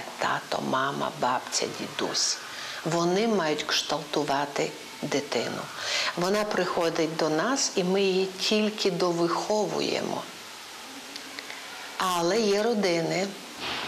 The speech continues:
і приходить дитина, і ми її виховуємо. Але стараємося виховувати, може, я щось таке скажу, так, як є заповіді пана, пана Бога, розумієте? Вони дуже мудрі,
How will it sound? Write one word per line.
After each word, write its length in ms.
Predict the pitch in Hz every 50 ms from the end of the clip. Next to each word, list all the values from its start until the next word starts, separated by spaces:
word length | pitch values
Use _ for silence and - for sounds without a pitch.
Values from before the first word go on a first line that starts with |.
| - - - - -
і 40 | 190
приходить 540 | - - 196 180 - 208 214 208 233 220 190
дитина, 500 | 196 202 196 - 202 185 175 175 180 190 190 - -
і 100 | 185 190
ми 240 | 180 180 185 190 196
її 340 | 190 190 185 185 185 - -
виховуємо. 1040 | - 160 156 143 139 - - - 196 226 226 196 160 - - 57 50 50 - - - - - - - - - - - - - - - - - - - - - - - - - - - - - - -
Але 240 | - 175 185 190 190
стараємося 880 | - - - 190 190 208 220 240 269 269 262 254 247 247 - - 220
виховувати, 1000 | 202 185 190 190 - - 226 226 220 226 220 208 208 208 202 208 - 202 202 196 190 190 - - - - - - - - - - - - - - - - - - - - - - - - - 180
може, 300 | 202 214 220 214 214 214
я 140 | 208 202 202
щось 220 | - 233 208 185
таке 300 | - 190 190 - 202 202
скажу, 400 | 196 - - 202 196 196 190 196
так, 300 | 196 - 202 202 - -
як 160 | 190 190 -
є 100 | 202 196
заповіді 540 | 196 202 190 185 - 175 - 180 175 170 190
пана, 300 | - - 170 175 175 170 170
пана 220 | - 175 175 175 175
Бога, 400 | 170 190 247 247 196 165 147 170 - - - - - - - - - - - - - 170
розумієте? 680 | 165 165 - 180 185 196 220 226 214 - - - - - - - - - - - - - - -
Вони 200 | 151 180 196 180
дуже 260 | 175 175 214 214 226 254
мудрі, 480 | 247 247 233 208 180 - - - -